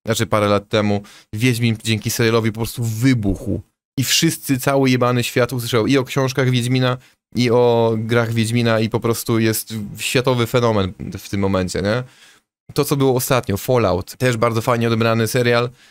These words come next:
i też przyciągnął ludzi, którzy w ogóle nie są graczami. Tylko że o ile możesz przyciągnąć ludzi do gry takiej jak Wiedźmin trzy,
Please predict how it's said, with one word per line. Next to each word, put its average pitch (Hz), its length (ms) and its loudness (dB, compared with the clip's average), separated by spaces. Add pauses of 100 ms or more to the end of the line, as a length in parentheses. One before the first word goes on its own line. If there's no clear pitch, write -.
(280)
i 131 80 0
też 135 260 2
przyciągnął 127 560 0
ludzi, 123 300 2
którzy 120 240 -4
w 120 40 2
ogóle 120 240 2
nie 117 100 0
są 117 140 -2
graczami. 104 540 0 (380)
Tylko 127 200 -2
że 117 180 2
o 120 120 2
ile 165 280 2
możesz 143 360 -2
przyciągnąć 127 420 -2
ludzi 113 440 0
do 113 200 0
gry 117 260 0
takiej 98 260 -2
jak 98 180 -2
Wiedźmin 123 400 0
trzy, 113 280 -2